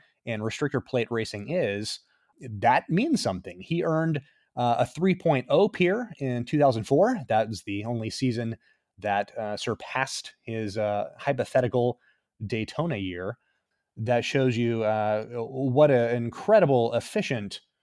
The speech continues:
drafter he was. Very productive. Uh, even more so, I never thought that he got enough credit on the normal tracks as a passer.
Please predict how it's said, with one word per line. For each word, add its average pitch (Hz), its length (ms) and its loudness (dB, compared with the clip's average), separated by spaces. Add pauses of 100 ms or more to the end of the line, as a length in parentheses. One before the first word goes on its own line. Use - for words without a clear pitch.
(220)
drafter 117 520 0
he 110 100 -4
was. 107 540 -4 (400)
Very 151 240 0
productive. 98 640 -6 (320)
Uh, 107 180 2
even 240 240 4
more 139 180 6
so, 95 220 -4 (760)
I 147 80 2
never 180 260 6
thought 151 260 8
that 139 100 0
he 135 120 2
got 123 200 6
enough 117 280 -2
credit 117 500 0
on 120 380 -2
the 110 80 -4
normal 117 340 0
tracks 110 600 -2
as 117 380 0
a 127 60 -2
passer. 165 500 -4